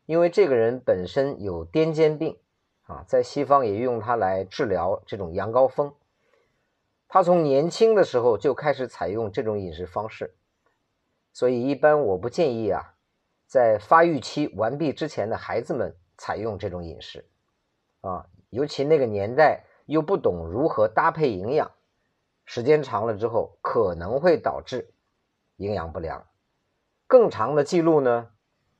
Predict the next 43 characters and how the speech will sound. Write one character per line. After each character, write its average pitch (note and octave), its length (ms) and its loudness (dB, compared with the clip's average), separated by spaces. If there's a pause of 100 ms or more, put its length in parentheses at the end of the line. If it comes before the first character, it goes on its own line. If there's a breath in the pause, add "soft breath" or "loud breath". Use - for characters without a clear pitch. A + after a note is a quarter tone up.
(140)
我 G2 100 -2
们 G#2 160 -2
目 C3+ 180 0
前 F#2 240 -6
就 A2+ 140 -2
没 G#2+ 100 0
有 F#2 120 -2
看 F#2+ 260 -10
到， G2 320 -2 (720)
所 F#3 160 2
以 F#3+ 140 8
我 A2+ 200 6
并 F#3+ 240 2
没 C3+ 100 2
有 A#2 160 2
推 D#3+ 220 0
荐 D#3 340 0 (640)
大 C#3+ 140 6
家 C#3 200 8
把 F#2 180 0
它 B2+ 140 2
作 D3 160 2
为 A#2+ 160 6
一 C3 40 -2
种 F2 380 -4
终 A3+ 260 4
身 A3 300 2
执 A2 220 -4
行 E2+ 260 -10
的 F#2+ 220 -4 (280)
常 G2 300 -8
态 G#3 240 0
的 G#2+ 100 0
饮 E2+ 200 -8
食 F2 160 -14
方 F2 240 -12
式， D2 280 -14 (1300)
而 D3 160 4
是 E3+ 120 4
当 F#3 280 6
你 A#2 120 -2
发 G3 280 4
现 F#3 340 0